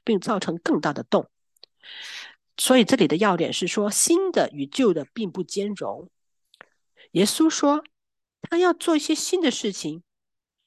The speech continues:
一些与他们旧有思维方式不相容的事情，关于哀悼的心事，关于苦难和痛苦的心事。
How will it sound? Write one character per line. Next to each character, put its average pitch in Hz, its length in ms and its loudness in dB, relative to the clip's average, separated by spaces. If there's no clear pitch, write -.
一 359 60 -4
些 320 440 -2
与 320 380 -2
他 - 180 -2
们 254 300 4
旧 359 220 6
有 175 180 4
思 - 300 2
维 208 120 4
方 240 200 0
式 233 200 2
不 - 200 2
相 311 240 4
容 165 160 2
的 131 100 -4
事 147 220 -4
情， 104 300 -10
关 277 260 6
于 277 240 10
哀 269 220 6
悼 233 160 6
的 196 100 6
心 226 280 4
事， - 400 2
关 277 260 4
于 277 300 4
苦 151 300 -4
难 180 360 2
和 220 100 0
痛 381 260 2
苦 160 220 -4
的 117 100 -8
心 160 320 -6
事。 - 320 -6